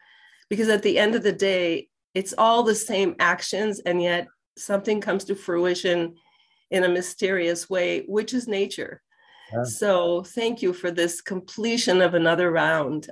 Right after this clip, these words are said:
Speaker 1: Um, much appreciated.
Speaker 2: Of course. And I'll just say as a final thing, when I spoke about what it was like as a boy to w-, walk in nature like I did and how it saved me,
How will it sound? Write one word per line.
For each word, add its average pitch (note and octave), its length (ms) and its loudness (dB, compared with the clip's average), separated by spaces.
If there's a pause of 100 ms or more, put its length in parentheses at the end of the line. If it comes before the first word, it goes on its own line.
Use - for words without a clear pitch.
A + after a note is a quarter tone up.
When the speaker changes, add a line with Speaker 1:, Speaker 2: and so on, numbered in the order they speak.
Speaker 1:
Um, D3+ 400 -4 (320)
much F3 200 2
appreciated. D#3+ 800 -4 (540)
Speaker 2:
Of - 120 -20
course. G2+ 380 -2
And G#2+ 140 2
I'll G2 140 4
just G2+ 200 -2
say G2+ 200 4
as F#2 160 2
a F2+ 320 -2 (140)
final F#2 280 -6
thing, F#2+ 340 -6 (460)
when G#2 100 0
I G2+ 120 4
spoke - 380 -2
about G2 340 2 (180)
what A2 180 0
it G2+ 60 0
was G2+ 80 -4
like G2 220 2
as G2 80 0
a F#2+ 60 -2
boy G2 500 0
to - 120 -12
w-, F2 380 -6 (460)
walk G2 260 -2
in G2+ 80 0
nature F#2 260 -2
like F#2 200 -2
I F#2+ 80 -2
did F#2+ 240 0
and F#2 120 -6
how F#2 180 -6
it F#2+ 60 -6
saved F#2+ 360 -4
me, F#2+ 140 -8